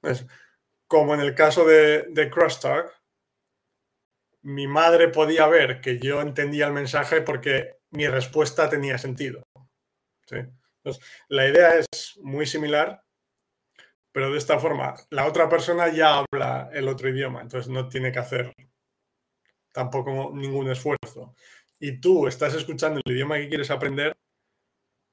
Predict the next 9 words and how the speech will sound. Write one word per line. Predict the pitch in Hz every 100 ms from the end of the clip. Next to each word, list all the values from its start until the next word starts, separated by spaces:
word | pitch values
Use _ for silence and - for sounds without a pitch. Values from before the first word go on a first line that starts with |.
| _
pero | 147 143 147 156 160 - _ _ -
como | 139
en | 135
el | 131
caso | 143 131 147
de | 131
Crosstalk, | 151 131 - 151 -
no | 147 147 156
necesitas, | 151 151 - 147 135 139 131 127 - -